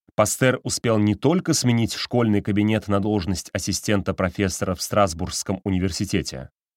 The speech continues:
но и познакомиться с Мари Лорен, дочерью ректора этого университета.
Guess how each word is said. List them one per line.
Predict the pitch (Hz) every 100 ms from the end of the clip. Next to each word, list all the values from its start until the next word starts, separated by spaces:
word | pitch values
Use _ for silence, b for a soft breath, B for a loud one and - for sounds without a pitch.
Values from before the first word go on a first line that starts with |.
| _ _ _
но | 82 85
и | 120
познакомиться | 131 120 127 127 123 131 - 123
с | -
Мари | 107 110
Лорен, | 110 117 151 62 62 _ _ _ -
дочерью | 80 120 - 123 107 110
ректора | 113 151 - 85
этого | 76 92 - 78
университета. | 82 85 87 90 117 101 - - -